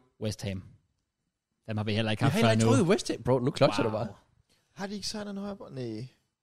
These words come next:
Speaker 1: Har
Speaker 3: De
Speaker 1: West
Speaker 3: skulle
Speaker 1: Ham
Speaker 3: da komme
Speaker 1: overhovedet?
Speaker 3: af med en.
Speaker 1: Har de det?
Speaker 3: De kom vel af med Frederik, eller hvad?
Speaker 2: Fredericks?
Speaker 1: Åh, Fredericks, jo.
Speaker 3: Skrev han ikke?
Speaker 1: Jo, det gør jeg. Mener,
Speaker 2: Det kan
Speaker 1: jeg
Speaker 2: jeg faktisk
Speaker 1: skulle,
Speaker 2: ikke
Speaker 1: han
Speaker 2: huske.
Speaker 1: gør. Jeg ruller altså lige ned og ser.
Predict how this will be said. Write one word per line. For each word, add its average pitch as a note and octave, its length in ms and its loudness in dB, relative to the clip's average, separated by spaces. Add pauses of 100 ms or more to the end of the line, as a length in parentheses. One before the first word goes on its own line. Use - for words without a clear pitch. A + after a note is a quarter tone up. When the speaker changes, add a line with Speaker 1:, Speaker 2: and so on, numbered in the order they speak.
(260)
Speaker 1:
Har A#2 100 -10
Speaker 3:
De A2+ 60 -8
Speaker 1:
West C3+ 120 -4
Speaker 3:
skulle B2+ 180 -2
Speaker 1:
Ham G#2+ 80 -6
Speaker 3:
da G#2 60 -10
komme A#2 140 -6
Speaker 1:
overhovedet? C3+ 260 -6
Speaker 3:
af G3+ 60 -10
med A2+ 200 -10
en. A#2+ 160 -16 (600)
Speaker 1:
Har C#3 80 -16
de D3+ 80 -16
det? D3+ 120 -8 (680)
Speaker 3:
De G2+ 60 -20
kom A2+ 260 -8
vel G2+ 120 -6
af E3 100 -4
med C3 160 -8 (360)
Frederik, E3+ 280 -8 (100)
eller A2 100 -8
hvad? G3+ 140 -8 (340)
Speaker 2:
Fredericks? - 360 -2
Speaker 1:
Åh, B2 60 -6
Fredericks, C#3+ 460 -10
jo. B2+ 320 -2 (420)
Speaker 3:
Skrev A#3+ 240 -10
han A#3 120 -8
ikke? B3+ 120 -18 (640)
Speaker 1:
Jo, A2+ 100 -12
det A2 120 -8
gør A#2 80 -4
jeg. B2 100 -4
Mener, C3 200 -4
Speaker 2:
Det - 20 -2
kan - 0 -
Speaker 1:
jeg - 0 -
Speaker 2:
jeg A#2 80 -2
faktisk G2+ 140 -4
Speaker 1:
skulle, G#2+ 80 -4
Speaker 2:
ikke G#2+ 80 -2
Speaker 1:
han B2 100 0
Speaker 2:
huske. - 120 -12
Speaker 1:
gør. - 1040 -20
Jeg A2+ 80 -6
ruller A2 180 -2
altså G#2 180 -6
lige A2+ 160 -2
ned A2+ 180 -2
og - 80 -8
ser. G#2 360 -6